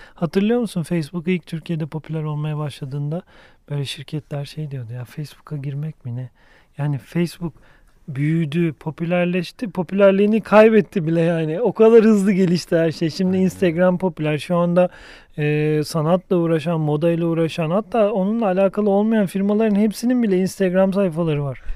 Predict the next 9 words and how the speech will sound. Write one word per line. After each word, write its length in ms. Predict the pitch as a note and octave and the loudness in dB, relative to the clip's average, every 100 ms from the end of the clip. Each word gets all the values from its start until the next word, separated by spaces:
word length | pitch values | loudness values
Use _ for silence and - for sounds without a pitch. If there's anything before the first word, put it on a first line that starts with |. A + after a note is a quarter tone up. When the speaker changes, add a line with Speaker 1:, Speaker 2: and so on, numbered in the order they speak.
| - - | -8 -10
Speaker 2:
Bunun 280 | G2 A2+ F#3+ | -6 -4 -4
dışında 240 | G3 F#3+ | -6 -6
mesela 380 | E3+ D#3+ D#3+ E3 | -6 -4 -4 -4
şey, 280 | - - B3+ - - - _ - - - - - B2+ - - - - - | -4 -8 -10 -14 -20 -20 _ -20 -20 -20 -20 -20 -20 -20 -20 -20 -18 -8
senin 240 | E3+ D#3+ F3 | -6 -4 -6
annende 440 | E3+ E3+ D#3 E3 | -6 -6 -4 -4
de 140 | D#3 B2 | -2 -2
muhtemelen 500 | - A2 - A2 G#2 | -4 -8 -4 -2 -2
durum 160 | G#2 | -2